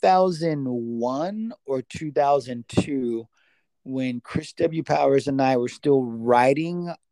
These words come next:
on websites, people were still writing articles. I guess in the early, we were doing prediction posts on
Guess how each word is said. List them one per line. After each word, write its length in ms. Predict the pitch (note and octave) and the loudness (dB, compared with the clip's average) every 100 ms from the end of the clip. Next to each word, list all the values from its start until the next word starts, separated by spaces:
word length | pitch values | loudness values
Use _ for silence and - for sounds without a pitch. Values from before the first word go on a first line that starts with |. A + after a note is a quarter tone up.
| - | -4
on 640 | C#3+ C#3+ C#3 C3+ C3 C3 - | -2 -2 -4 -6 -10 -12 -14
websites, 1400 | C3 B2 B2 C#3+ D3+ D3+ - C3+ A#2+ A2+ A2+ - - - | -16 -12 0 4 4 0 -8 -4 -2 -2 -6 -12 -20 -18
people 220 | - C#3 C#3 | -16 -8 -6
were 80 | C#3 | -2
still 200 | D3+ C3+ | -2 -2
writing 440 | B2+ C3 D3 D3 | 0 0 0 -2
articles. 680 | C#3+ D3 D3+ - C3+ C3 - | 2 2 2 2 0 0 -2
I 80 | E3 | 2
guess 260 | A#3+ B3 | 2 0
in 80 | F3 | -2
the 120 | D#3 - | -2 -2
early, 480 | D#3+ F#3+ G3+ F3 D3 _ _ _ _ _ | 0 2 2 0 -4 _ _ _ _ _
we 120 | E3 | -2
were 120 | F#3 G3 | 0 2
doing 260 | G#3 G3+ | 2 2
prediction 720 | F3+ E3+ F3 E3+ - F3+ D#3 _ _ | 0 -2 -2 -4 -4 -6 -6 _ _
posts 340 | - D#3+ D#3 - _ | 0 0 0 -6 _
on 320 | D3 D3 D3+ | -6 -6 -6